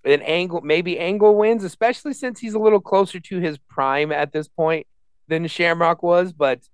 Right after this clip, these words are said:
um, yeah, we build up to a legit fight. Um, you know, we make sure that the worked matches, Shamrock doesn't lose in W W E at any of this point.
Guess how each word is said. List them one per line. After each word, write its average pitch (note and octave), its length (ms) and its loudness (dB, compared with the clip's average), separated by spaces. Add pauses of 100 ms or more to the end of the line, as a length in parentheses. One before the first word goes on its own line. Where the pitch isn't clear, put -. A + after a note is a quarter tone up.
(300)
um, B2 440 -4 (360)
yeah, D3+ 360 -6 (120)
we D#3 220 -8
build F#3 360 4
up E3 240 4 (100)
to C3 120 -6
a A#2+ 40 -6
legit A2+ 640 -6 (460)
fight. D3+ 460 0 (720)
Um, A2 460 -4
you C#3+ 140 -4
know, A2+ 160 0
we A#2+ 280 -6
make D3 240 0
sure - 220 -6
that D3 160 -2
the C3+ 80 -6
worked C#3+ 380 -2
matches, D3+ 440 -6
Shamrock F3+ 480 0
doesn't D#3 320 -4
lose C3+ 380 -8
in C#3+ 140 -2
W C#3+ 200 0
W C#3 220 -4
E D3 140 -8
at C#3 80 -8
any C#3+ 180 -10
of C#3 60 -12
this C#3+ 160 -4
point. C#3+ 420 -2